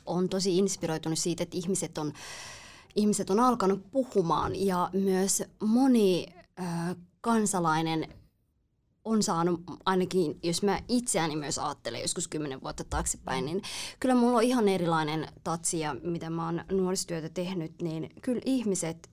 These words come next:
ihmisillä on semmonen, tai haluan uskoa, että ihmisillä on ja tulee lisääntymään semmonen sellainen, tiedätkö, että pystyy vaikuttamaan ja edistämään niitä asioita, mitkä on hänelle tärkeitä, oli sitten kansalaisaloitteiden muodossa tai minkä tahansa muun, niin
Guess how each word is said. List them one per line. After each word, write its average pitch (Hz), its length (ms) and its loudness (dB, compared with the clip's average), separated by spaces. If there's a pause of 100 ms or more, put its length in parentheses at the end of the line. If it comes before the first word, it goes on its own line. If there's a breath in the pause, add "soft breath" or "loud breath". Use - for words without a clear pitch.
ihmisillä 196 520 0
on 247 220 2
semmonen, 156 460 -2 (600 loud breath)
tai 170 120 0
haluan 202 300 4
uskoa, 156 380 0
että 165 180 -6
ihmisillä 170 520 -4
on 202 200 4
ja 160 180 -4
tulee 180 340 -2
lisääntymään 156 600 -2
semmonen 156 460 -2 (1080)
sellainen, 165 480 -4
tiedätkö, 156 420 -4 (380 loud breath)
että - 140 -6 (120)
pystyy 175 600 2
vaikuttamaan 170 1040 0
ja 143 160 -6
edistämään 165 640 0
niitä 170 280 0
asioita, 165 560 -2
mitkä 160 360 -6
on 147 100 -4
hänelle 175 420 -6 (100)
tärkeitä, 151 720 -6
oli 185 200 0
sitten 156 400 -6
kansalaisaloitteiden 160 1600 -6
muodossa 165 420 -4
tai 147 140 -4
minkä 165 240 -4
tahansa 160 420 -4
muun, 151 380 -6
niin 147 200 -10